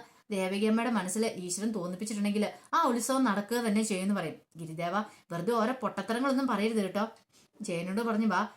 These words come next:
ഗിരിദേവന്റെ പൊട്ടത്തരങ്ങളൊക്കെ കേട്ട് ഇവിടെ നമുക്ക് നിൽക്കാൻ സമയമില്ല, ഞാൻ പോകുവാന്ന്" പറഞ്ഞ് രാജീവും പോകാൻ തുടങ്ങുകയാണ്.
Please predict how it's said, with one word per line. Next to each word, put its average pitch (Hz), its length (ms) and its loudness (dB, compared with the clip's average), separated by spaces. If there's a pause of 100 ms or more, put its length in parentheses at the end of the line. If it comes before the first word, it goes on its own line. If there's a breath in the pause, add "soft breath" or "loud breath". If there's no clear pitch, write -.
(160 loud breath)
ഗിരിദേവന്റെ 277 480 2
പൊട്ടത്തരങ്ങളൊക്കെ 233 720 0
കേട്ട് 214 140 2
ഇവിടെ 220 180 0
നമുക്ക് 226 300 2
നിൽക്കാൻ 233 260 0
സമയമില്ല, 214 460 2
ഞാൻ 339 240 2
പോകുവാന്ന്" 214 420 4
പറഞ്ഞ് 208 180 2
രാജീവും 196 420 0
പോകാൻ 190 220 0
തുടങ്ങുകയാണ്. 190 340 -4